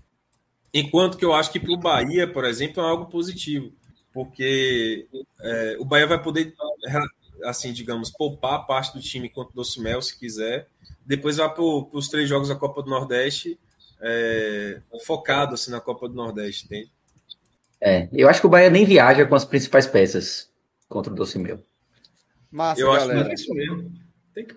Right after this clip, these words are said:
Speaker 4: tem que, tem que dosar mesmo, pô. Já cumpriu o objetivo. Não é, não é botar o estadual em segundo plano, não, né? Até porque a regra não tá permitindo isso esse ano. Mas, assim, o, se o objetivo foi cumprido e você tem outra frente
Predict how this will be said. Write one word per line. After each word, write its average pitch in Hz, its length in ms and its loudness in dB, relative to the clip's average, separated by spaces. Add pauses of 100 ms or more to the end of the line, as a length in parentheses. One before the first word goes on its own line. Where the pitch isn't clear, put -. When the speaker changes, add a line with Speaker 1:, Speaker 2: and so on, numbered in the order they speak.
(140)
Speaker 4:
tem 226 180 -12
que, 262 220 -12
tem 226 140 -10
que 233 120 -12
dosar 185 420 -2
mesmo, 120 260 -4
pô. 90 140 -10
Já 135 160 -2
cumpriu 170 320 -4
o 180 40 4
objetivo. 143 500 -4
Não 165 340 -4
é, 196 100 -4
não 202 100 -4
é 202 40 -2
botar 202 240 -4
o 190 40 0
estadual 160 340 -2
em 165 40 -4
segundo 160 300 -10
plano, 165 220 -4
não, 117 160 -4
né? 127 160 -4
Até 151 160 -2
porque 214 480 -6
a 226 60 -4
regra 180 220 -2
não 190 120 -8
tá 185 100 -2
permitindo 175 500 -8
isso 127 140 -8
esse - 160 -8
ano. 104 260 -8 (380)
Mas, 165 180 -4
assim, 160 240 -6
o, 156 140 0
se - 100 -6
o 208 40 6
objetivo 190 400 -4
foi 214 100 4
cumprido 127 640 -4 (360)
e 156 400 -6
você 151 200 -10
tem 151 180 -4
outra 160 340 -2
frente 139 440 -6